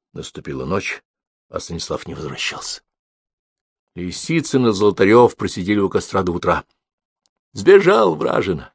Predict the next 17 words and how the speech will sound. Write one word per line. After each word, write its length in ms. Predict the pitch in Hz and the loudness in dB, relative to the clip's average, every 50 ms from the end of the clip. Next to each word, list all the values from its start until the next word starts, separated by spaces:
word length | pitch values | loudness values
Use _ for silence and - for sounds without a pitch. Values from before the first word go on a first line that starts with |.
| _ _ _ _ _ _ _ _ _ | _ _ _ _ _ _ _ _ _
Зачуял 720 | - 107 160 208 233 185 - - 226 269 269 254 247 240 220 | 0 2 4 4 4 2 -2 -2 0 2 2 2 2 0 0
что-то 340 | - - - 247 - - | 0 0 0 0 0 0
и 100 | 220 226 | -2 -2
сбежал! 580 | 202 170 160 180 214 175 156 185 185 175 143 - - - - - - - - _ _ _ _ | -2 -4 -2 0 0 4 4 6 6 6 4 2 -2 -12 -20 -20 -20 -20 -20 _ _ _ _
И 200 | - 135 139 131 | 2 4 4 4
как 460 | - - 208 233 247 226 196 - - | 4 4 6 6 6 6 4 2 0
мы 160 | 143 131 127 113 | 0 2 2 0
с 120 | - - | 0 -2
тобой, 280 | - 107 95 110 127 127 | -2 0 4 4 4 4
Платоша, 520 | - 98 87 - 120 107 - - 90 - - | 4 0 2 4 4 2 4 0 -4 -6 -6
опростоволосились!» — 1400 | - 92 - 92 85 - - - 85 76 76 98 120 143 151 139 - - - - - 135 98 87 - - - - _ _ _ | -10 -8 -8 -6 -8 -8 -8 -8 -6 0 4 6 6 6 6 4 2 -2 -8 -8 -8 -8 -8 -8 -10 -12 -16 -18 _ _ _
негодовал 380 | 78 76 80 80 80 78 76 76 | -20 -14 -10 -8 -6 -6 -6 -6
Лисицын. 440 | 76 78 - - 85 - - - - _ _ _ _ _ _ _ _ _ _ _ _ _ _ _ _ _ _ _ _ _ _ _ _ _ _ _ _ | -8 -10 -12 -14 -16 -16 -16 -18 -20 _ _ _ _ _ _ _ _ _ _ _ _ _ _ _ _ _ _ _ _ _ _ _ _ _ _ _ _
«Погоди, 400 | - 110 98 95 98 95 120 120 | -6 -2 0 0 0 0 -2 -4
Миша, 420 | 107 87 80 - - - - - _ _ _ _ _ _ _ _ _ _ _ _ _ _ _ _ _ | -4 -6 -6 -6 -8 -8 -10 -14 _ _ _ _ _ _ _ _ _ _ _ _ _ _ _ _ _
авось 320 | _ - - 135 123 - - | _ -4 -4 -2 -4 -4 -6
придет. 500 | - 107 95 90 104 - - - - | -8 -8 -6 -4 -4 -6 -6 -8 -16